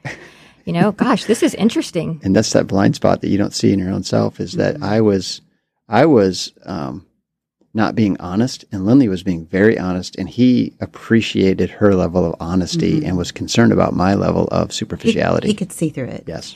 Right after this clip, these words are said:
Speaker 1: He would say, 'cause he says it to us a lot, like, "I'm not connecting with you. Like, I don't understand. You're, you're talking all in your head and none of your heart."
Speaker 3: Mm.
Speaker 1: Um, which is that really hard balance that we know in the Christian life of head and heart. But we had learned at Storyline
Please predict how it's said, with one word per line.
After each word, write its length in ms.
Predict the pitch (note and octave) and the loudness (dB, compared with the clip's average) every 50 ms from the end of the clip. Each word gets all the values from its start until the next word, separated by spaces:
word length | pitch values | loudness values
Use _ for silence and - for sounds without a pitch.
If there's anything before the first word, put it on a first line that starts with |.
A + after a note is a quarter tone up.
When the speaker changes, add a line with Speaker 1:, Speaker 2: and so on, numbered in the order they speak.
| _ _ | _ _
Speaker 1:
He 160 | - D4+ D4 | 2 4 6
would 160 | C4 A#3+ G#3 | 6 6 4
say, 200 | - - - G#3+ F#3 | 2 2 2 2 2
'cause 160 | - G#3 F#3 | 4 2 2
he 100 | A#3 A#3+ | 2 0
says 220 | A3+ - G3 G3 F#3+ | 2 2 2 2 2
it 100 | - - | 0 -2
to 140 | - G3 F3 | -2 -2 0
us 140 | E3 E3 - - | 0 -2 -2 -4
a 60 | D#3+ | -4
lot, 240 | D#3+ D#3 D3+ - - | -4 -2 -4 -2 -4
like, 140 | F3 - - - | -6 -6 -4 -2
"I'm 220 | D#3+ F3+ F#3+ F#3+ G3 | 0 2 4 4 4
not 160 | G3 E3+ - | 4 2 0
connecting 400 | - F#3+ E3+ D#3+ E3 - - D3+ | -2 -6 -6 -6 -6 -8 -8 -10
with 200 | D3 D3+ D3 - D#3+ | -8 -10 -12 -12 -14
you. 120 | D#3 - _ - | -14 -12 _ -6
Like, 120 | F#3 F3 | -4 0
I 120 | - F3 F3+ | 2 2 2
don't 140 | F3+ F3+ F3 | 2 2 2
understand. 640 | E3+ E3 D#3+ D#3+ - - F3+ E3+ D#3+ D#3 D#3 D#3 D#3 - _ _ _ _ _ _ - | 0 -2 -2 -4 -6 -6 -4 -4 -4 -4 -4 -6 -10 -14 _ _ _ _ _ _ 0
You're, 320 | - F#3+ G3 G3 G3 G3 | 4 6 6 6 6 4
you're 180 | - F3+ F#3 G#3 | 4 4 2 2
talking 340 | G3+ G#3 F#3 F3 - F3 - | 2 2 0 0 0 -2 -2
all 240 | - E3 E3+ F3+ G3 | 0 0 2 2 4
in 80 | G#3 G#3+ | 4 4
your 100 | A3+ A3+ | 4 2
head 260 | A3 F#3 E3+ E3 - | 2 2 0 0 0
and 120 | - E3+ | -2 -2
none 140 | E3+ E3 E3 | -2 -2 -2
of 60 | E3 E3 | -2 -4
your 100 | D#3 D#3 | -4 -4
heart." 280 | D#3+ D#3 D#3 - - _ _ _ _ _ | -4 -4 -4 -4 -6 _ _ _ _ _
Speaker 3:
Mm. 300 | F3 E3+ F3 E3+ D#3+ D3+ D3 - | -20 -20 -20 -20 -20 -20 _ -6
Speaker 1:
Um, 280 | - F3 E3 D#3 E3 - | -4 -2 -2 -2 0 2
which 200 | F#3+ G#3 - - - | 2 2 2 2 2
is 180 | G3+ G#3 G#3 F#3 | 2 2 2 2
that 220 | F#3+ E3+ - - | 0 0 0 -2
really 340 | - D3 E3+ F3 F3+ F#3+ G3+ | -4 -2 0 2 4 4 4
hard 240 | G3+ G#3 G#3+ A3 F#3 | 4 4 2 4 4
balance 340 | G#3 G3+ F#3 F3 - E3+ - | 4 2 2 0 -2 -4 -6
that 100 | - - | -4 -2
we 100 | - F3+ | 0 0
know 160 | F3+ F3+ E3+ D#3+ | 2 2 2 0
in 80 | D#3+ | 0
the 60 | D3+ | -2
Christian 380 | D3+ - E3 - - - E3 D#3 | -2 -4 -4 -4 -4 -6 -4 -4
life 320 | D#3 D3 D3 D#3 D#3 - | -2 -2 -2 -4 -4 -6
of 80 | - D3+ | -8 -6
head 180 | D#3 E3+ E3 D#3+ | -4 -2 -2 -2
and 80 | E3 F3+ | -2 -4
heart. 280 | F3+ E3 D3 C#3+ - - | -4 -4 -2 -4 -4 -4
But 340 | - D#3+ F3 D#3+ C#3+ - - - - _ _ _ _ _ _ - | 0 2 2 2 2 0 -2 -8 -20 _ _ _ _ _ _ -10
we 300 | - F3 G3 A#3 B3+ C#4+ | -2 2 4 4 4 4
had 220 | C#4+ C#4 B3+ G3+ | 2 0 -2 0
learned 280 | F3 F3+ F3 E3+ E3 - | 0 0 0 0 0 0
at 120 | - D#3 | -2 -4
Storyline 640 | - - - - F3+ F3 E3+ E3 D#3+ D#3 D3+ D#3 D#3+ | -4 -4 -4 -2 0 2 2 0 -2 -2 -4 -4 -6